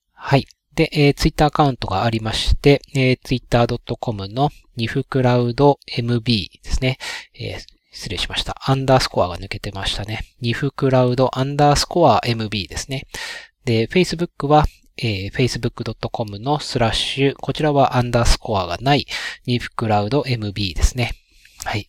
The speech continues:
そのアカウントでやっておりますので、ぜひフォローいただけると嬉しいです。で、えー、あとTwitterはですね、えー、シャープエヌシーエムビーというハッシュタグを、えー、ウォッチしておりますので、まあ、何かラジオの感想などでもね、あればね、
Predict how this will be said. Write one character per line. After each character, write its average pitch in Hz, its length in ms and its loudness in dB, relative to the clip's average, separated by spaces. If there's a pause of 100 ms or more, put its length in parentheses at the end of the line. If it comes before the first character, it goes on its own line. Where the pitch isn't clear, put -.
そ - 140 -6
の 131 100 2
ア 123 60 2
カ 117 140 -2
ウ 113 40 -4
ン 110 60 -10
ト 117 80 -8
で 165 120 0
や 98 100 0
っ - 20 -8
て - 160 -8
お 98 60 -4
り 98 80 -10
ま 98 100 -10
す - 80 -10
の 107 80 -12
で、 143 260 2
ぜ 127 140 0
ひ 107 240 -6
フ - 60 -20
ォ - 160 -10
ロ 101 240 -6
ー - 40 -20
い - 60 -20
た 139 120 0
だ 139 60 2
け 165 120 -2
る 160 80 -4
と 156 160 -2
嬉 107 200 -2
し 101 180 -4
い - 40 -16
で 127 140 2
す。 - 180 0 (720)
で、 185 160 0 (120)
え 156 160 4
ー、 160 40 2
あ 185 40 2
と 165 100 0
Twitter - 340 0
は 147 120 2
で - 80 -6
す - 120 -4
ね、 127 280 -2
え 127 160 4
ー、 - 20 2
シ - 140 10
ャ 180 80 8
ー - 20 4
プ - 220 -4
エ 110 100 0
ヌ 139 140 2
シ 147 420 2
ー 139 60 -2
エ - 20 0
ム 131 140 -2
ビ 127 160 0
ー - 20 -6
と - 260 -12
い 120 120 0
う 107 200 -2
ハ 101 140 0
ッ 107 40 2
シ - 80 0
ュ - 20 -4
タ 123 100 4
グ 104 80 -4
を、 92 220 -6
え 107 240 -4
ー、 - 20 -12
ウ 107 60 -6
ォ 107 60 -6
ッ - 20 -20 (100)
チ - 120 -14
し - 100 -2
て 110 220 0
お 127 80 -6
り 110 100 -4
ま 107 120 -4
す - 140 -2
の 90 140 -12
で、 131 280 -2 (160)
ま 156 120 -2
あ、 - 20 -4
何 135 220 -2
か - 160 -4 (320)
ラ 143 100 10
ジ 127 100 6
オ 107 80 2
の 92 80 -12
感 110 280 0
想 113 160 -4
な 110 120 -4
ど 90 120 -10
で - 80 -18
も - 100 -20
ね、 113 260 -20
あ - 140 -4
れ 104 80 0
ば - 100 -12
ね、 - 280 0